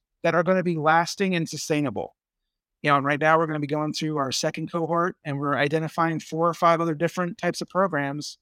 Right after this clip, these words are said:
to develop high potential leaders, people of color leaders, young up and coming leaders, first time leaders, and it's just morphing into great stuff. And it, it's a matter of now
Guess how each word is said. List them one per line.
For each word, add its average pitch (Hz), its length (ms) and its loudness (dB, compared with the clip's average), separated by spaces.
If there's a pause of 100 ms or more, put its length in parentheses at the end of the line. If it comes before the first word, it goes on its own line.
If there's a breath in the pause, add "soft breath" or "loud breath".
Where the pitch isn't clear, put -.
(140)
to 156 60 -2
develop 151 280 4
high 156 160 4
potential 165 440 -2
leaders, 156 560 -4
people 147 200 -4
of 127 60 -8
color 170 300 -2
leaders, 160 800 -4
young 156 300 0
up 156 180 0
and 156 140 -4
coming 156 480 -2 (180)
leaders, 160 680 0 (220)
first 156 240 0
time 156 260 0
leaders, 156 640 0 (480)
and 180 120 0
it's 175 80 -2
just 220 160 -4
morphing 185 420 2
into 143 160 -2
great 156 320 0
stuff. - 600 -8 (840)
And 143 200 2
it, 139 120 0
it's 135 180 -6
a 156 60 -4
matter 165 340 4
of 156 200 0
now 151 540 -2